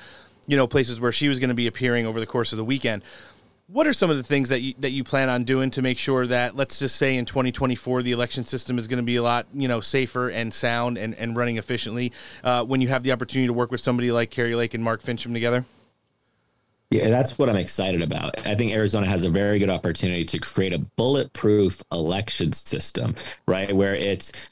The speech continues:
Speaker 2: you know, re-, mail-in ballots, as I mentioned, it, we have thirty days of mail-in ballots, which is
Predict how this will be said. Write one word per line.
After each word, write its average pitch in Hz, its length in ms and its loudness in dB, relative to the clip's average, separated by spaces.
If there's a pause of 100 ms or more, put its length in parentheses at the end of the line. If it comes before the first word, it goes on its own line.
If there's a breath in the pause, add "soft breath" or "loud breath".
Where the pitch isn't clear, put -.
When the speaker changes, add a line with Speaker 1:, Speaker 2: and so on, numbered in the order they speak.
(100)
Speaker 2:
you 107 80 0
know, 107 80 2
re-, 117 260 4
mail-in 131 480 4
ballots, 135 460 2
as 104 80 -2
I 120 80 2
mentioned, 123 380 2
it, 117 180 0
we 123 200 4
have 156 120 0
thirty 135 380 4
days 98 640 2
of 85 200 -2
mail-in 87 340 4
ballots, 85 600 -2
which - 340 0
is 90 400 2